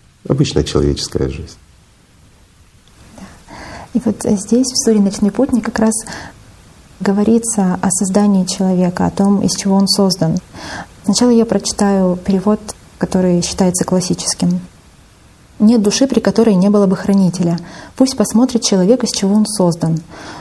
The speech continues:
Speaker 2: Он создан из изливающейся жидкости, которая выходит между чреслами, то есть поясницей, и грудными костями».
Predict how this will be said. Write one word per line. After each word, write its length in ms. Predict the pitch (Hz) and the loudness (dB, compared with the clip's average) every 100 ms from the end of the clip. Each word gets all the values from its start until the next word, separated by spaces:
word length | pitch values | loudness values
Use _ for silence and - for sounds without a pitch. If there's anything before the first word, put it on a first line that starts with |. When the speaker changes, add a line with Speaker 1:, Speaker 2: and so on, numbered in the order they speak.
| - | -4
Speaker 2:
Он 180 | - 254 | 4 4
создан 440 | 254 - 202 208 208 | 4 2 2 2 2
из 340 | - 202 - | 2 -2 0
изливающейся 640 | 190 190 185 196 196 175 185 | 0 2 4 2 2 0 2
жидкости, 480 | 233 - 196 - 170 | 2 0 -4 -4 -4
которая 380 | 170 190 185 | 0 0 2
выходит 440 | 175 170 220 202 202 | 0 0 2 2 2
между 240 | 190 175 | 2 0
чреслами, 560 | 175 - 285 - 156 151 - | 0 0 2 0 -2 -2 -2
то 80 | 190 | -2
есть 160 | 185 | 0
поясницей, 600 | - 190 190 170 160 151 147 - - | 0 -2 0 -2 0 -6 -8 -12 -4
и 80 | 208 | 0
грудными 380 | 190 190 233 | 2 2 2
костями». 500 | 226 202 - 151 143 | 0 -4 -2 -2 -2